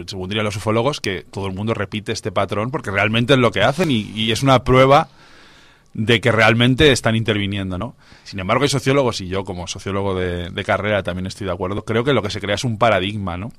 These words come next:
Creo que se crea un paradigma a través del cual se interpretan cierto tipo de hechos y cierto tipo de gente, eh, filtra sus experiencias de tal manera, lo que pueden ser sueños vívidos o,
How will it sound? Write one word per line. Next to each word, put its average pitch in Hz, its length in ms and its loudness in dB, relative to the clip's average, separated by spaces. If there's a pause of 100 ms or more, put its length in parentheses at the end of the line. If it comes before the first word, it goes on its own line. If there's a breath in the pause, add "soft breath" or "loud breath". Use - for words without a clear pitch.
(560 loud breath)
Creo 98 140 -8
que 95 60 -6
se - 80 -8
crea 101 160 0
un 101 100 -2
paradigma 147 600 2 (100)
a 110 120 0
través 101 260 2
del 113 120 0
cual 117 200 2
se - 100 0
interpretan 104 460 -2
cierto 104 260 -6
tipo 110 240 0
de 135 80 2
hechos 175 340 -2
y 131 60 -6
cierto 107 240 -6
tipo 110 240 -2
de 113 80 0
gente, 120 1000 -2
eh, 92 60 -10
filtra 113 460 -2
sus 107 160 -6
experiencias 110 520 -2
de 104 80 -6
tal 98 160 0
manera, 117 600 -2
lo 82 80 -10
que - 80 -16
pueden 95 180 -6
ser 95 160 -6
sueños 92 440 -8
vívidos 104 760 -4
o, 82 380 -8